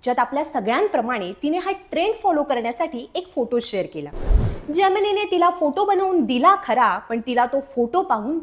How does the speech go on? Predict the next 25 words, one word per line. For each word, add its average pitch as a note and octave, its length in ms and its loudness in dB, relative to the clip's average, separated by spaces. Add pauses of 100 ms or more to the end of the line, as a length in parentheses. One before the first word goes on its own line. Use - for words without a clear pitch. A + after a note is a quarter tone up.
(160)
धक्का A3+ 360 0
बसला. F3+ 320 -8 (580)
Gemini-ने G4 380 4
बनवून F4 300 2
दिलेला D#4+ 300 2
फोटो D4+ 500 2
तिला C#4 220 -2 (200)
इतके - 480 -4
बारकावे A#3 680 4
सापडले A#3+ 520 0
की D#4+ 180 -10 (180)
तुम्हालाही C4+ 540 0
ते C4+ 100 0
ऐकून A3+ 320 0
धक्का G3+ 300 -2
बसेल. E3+ 300 -6 (440)
Gemini-ने D#4+ 380 4
जनरेट C#4 520 2
केलेला B3+ 320 4
फोटो C4 500 2
तिला A#3+ 260 -2
तिच्या C4+ 260 -4
हातावर B3 600 0
तीळ A#3+ 400 -4
दिसला, F3+ 340 -10